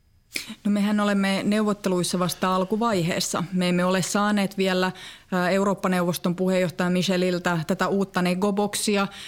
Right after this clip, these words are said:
Ää, keskustelut monivuotisesta rahoituskehyksestä on aloitettu jo Suomen puheenjohtajakaudella, ja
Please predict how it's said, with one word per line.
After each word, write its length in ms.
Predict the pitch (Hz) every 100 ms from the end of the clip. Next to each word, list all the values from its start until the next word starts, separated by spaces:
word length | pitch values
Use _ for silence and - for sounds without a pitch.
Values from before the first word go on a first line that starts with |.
| - -
Ää, 420 | 180 180 175 175
keskustelut 560 | 202 190 202 - 190 180
monivuotisesta 640 | 185 190 185 185 165 -
rahoituskehyksestä 960 | 185 190 185 180 - 180 180 175 - 180
on 100 | 180
aloitettu 500 | 180 175 175 - 185
jo 140 | 180 143
Suomen 360 | - 196 190 170
puheenjohtajakaudella, 1300 | 196 220 208 196 175 196 185 185 190 185 180 180 180
ja 160 | 185